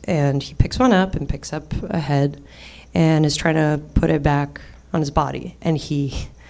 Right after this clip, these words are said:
he, like, can't do it. He can't, he can't get it on where the neck is.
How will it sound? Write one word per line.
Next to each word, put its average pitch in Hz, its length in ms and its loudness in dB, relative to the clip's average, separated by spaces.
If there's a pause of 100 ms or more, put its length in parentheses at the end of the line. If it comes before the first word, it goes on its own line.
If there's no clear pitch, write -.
(460)
he, 180 120 4
like, 165 160 6
can't 240 300 2
do 139 200 0
it. - 240 -10
He - 240 2
can't, 170 440 2
he 180 160 0
can't 190 380 4
get 160 180 4
it 139 140 2
on 139 580 2
where 131 340 2
the 131 140 -2
neck 123 260 -4
is. - 360 -6